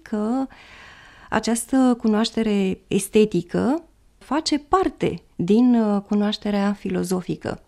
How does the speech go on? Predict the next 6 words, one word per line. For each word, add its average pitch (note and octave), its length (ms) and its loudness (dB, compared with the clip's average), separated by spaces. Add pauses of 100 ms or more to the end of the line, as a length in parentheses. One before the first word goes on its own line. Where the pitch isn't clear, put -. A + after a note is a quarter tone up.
sau G#3+ 360 -2
ar G#3+ 140 -2
trebui G#3 440 -2
să F#3 180 -8
fie G3+ 500 -4
inclusă. F#3+ 720 -4